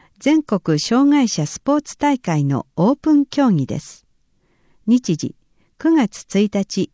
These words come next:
日曜、十五日日曜。知的障害がある方は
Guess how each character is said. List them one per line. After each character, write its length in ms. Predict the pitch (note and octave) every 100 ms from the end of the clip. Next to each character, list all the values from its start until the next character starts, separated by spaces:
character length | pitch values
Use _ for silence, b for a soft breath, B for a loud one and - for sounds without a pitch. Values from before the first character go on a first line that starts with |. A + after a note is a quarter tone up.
| -
日 400 | D#3+ D#3 - A#3
曜、 320 | A3+ D3 - _ _ _ -
十 280 | B3+ E4
五 140 | A3+ C4
日 400 | G#3+ D#3+ - -
日 440 | C#3+ D3+ - G#3+ G#3
曜。 220 | F3+ - _ _ _ _ _ _ _ _ _
知 100 | -
的 260 | - D4+ -
障 300 | - D#4 C4+
害 160 | A3+
が 200 | G#3 G3
あ 60 | A3
る 120 | A3
方 320 | - F3+ F#3+
は 180 | D#3 D#3+